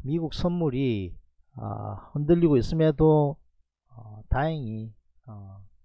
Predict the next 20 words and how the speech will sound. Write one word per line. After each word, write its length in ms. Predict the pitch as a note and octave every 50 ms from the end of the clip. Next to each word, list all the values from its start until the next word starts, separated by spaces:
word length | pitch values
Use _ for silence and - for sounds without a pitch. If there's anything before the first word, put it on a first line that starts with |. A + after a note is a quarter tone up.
| _ _ _ _ _ _ _ - _ _ _ _ _ _ _ _ -
우리나라 280 | A#2 A#2 B2+ B2+ B2
시장 260 | - - - A2+ A2 G2+
반등 500 | - - G2 G2+ A2+ A2 A#2+ C3+ C3+ B2
나오고 180 | A2 A#2 B2 A2+
있습니다. 240 | - - A2+ G#2+
미국, 300 | G#2+ B2 D3 D#3 D3+ C3+ - _
미국도 420 | _ B2+ B2 D3+ E3 D3 - B2+
약간 200 | A2+ G2+ - A2+
반등 280 | - G#2 G#2 G#2+ A#2+ -
나오고 240 | A#2+ A#2+ D3 D#3+ D#3+
있어요. 540 | D3+ - - C3 A2 G2 F#2+ G#2 B2+ D#3 - _ - - _ _ _ _ _ _ _ _ _ _ _ - _ _ _ - - _ _ -
자, 380 | - C3 A#2+ A2 F#2+ F2 - _ _ _
하나 320 | _ - - - D3 F3 F#3
고무적인 640 | - - A2+ A2+ B2 D#3 F3 E3 F3+ D#3+ C3+ B2
거 100 | A#2+ B2+
아까 400 | A2 A2+ - - C#3+ C3 A#2 G#2+
모두에 340 | F#2+ F#2 G2+ A#2 B2 D#3 E3
말씀드렸습니다만 880 | B2 F#2+ F2+ - - - - D#3 D3+ - - B2+ A2 A2 A2 A2 G#2 G2 -
전일, 640 | - - C#3+ F3 F#3+ F#3 D3 A#2+ B2 B2 A2+ G2 - _ _ _ _ - - - _ -
아, 420 | G2 F#2+ F#2+ F#2 F#2 F#2 F2+ F2+